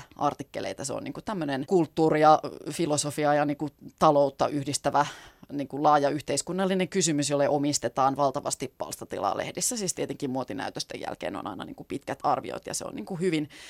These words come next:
kietoutuu moneen ja eihän, niinku, tällaista journalismia Suomessa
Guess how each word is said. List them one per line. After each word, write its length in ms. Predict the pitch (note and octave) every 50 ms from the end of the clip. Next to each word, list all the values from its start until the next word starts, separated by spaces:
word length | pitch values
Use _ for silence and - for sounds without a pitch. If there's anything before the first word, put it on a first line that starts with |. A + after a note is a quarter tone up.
| - - -
kietoutuu 600 | - A#3 A3 - D#3+ D3+ C#3+ - D3+ C#3+ C#3+ C3+
moneen 480 | C3+ C#3 C#3+ C#3 C3+ B2 A2+ A2+ B2 C#3 - -
ja 60 | - C#3+
eihän, 180 | C#3+ C#3 C#3 -
niinku, 180 | - C#3 - C#3
tällaista 440 | - D3 C#3+ C3 C#3 - - - - - _ -
journalismia 520 | C#3 C3 B2+ B2+ A#2+ C3+ B2+ C3+ C3+ C3+
Suomessa 520 | C#3 - C#3+ B2 - - - - - -